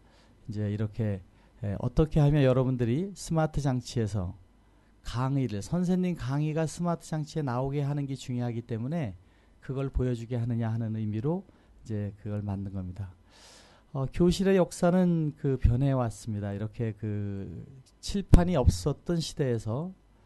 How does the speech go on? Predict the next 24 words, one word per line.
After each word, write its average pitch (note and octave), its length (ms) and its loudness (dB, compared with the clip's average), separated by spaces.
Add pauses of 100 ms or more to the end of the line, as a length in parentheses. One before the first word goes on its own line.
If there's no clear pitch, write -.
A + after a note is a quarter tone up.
(160)
칠판이 F3 520 6
나온 C3+ 360 0
시대는 C3+ 460 -6
이백 D3 280 -2
년밖에 C#3 520 -4
되지 B2+ 280 -6
않았다고 A2 440 -6
합니다. G2+ 480 -10
그 B2 60 -10
이백 C#3+ 400 -4
년 D3+ 600 -2 (320)
동안 E3 480 -2 (360)
선생님과 D#3+ 720 2
있었던 C3+ 540 -2
그 B2 360 0
스마트 D3+ 340 -4
시대가, C3+ 560 -4 (2000)
아, A2 280 -2
이렇게 D3+ 480 2
그 D3+ 420 4
새로운 F3 440 4
방식으로 D3+ 480 4
만들어져 B2+ 480 2
왔는데, A2 640 0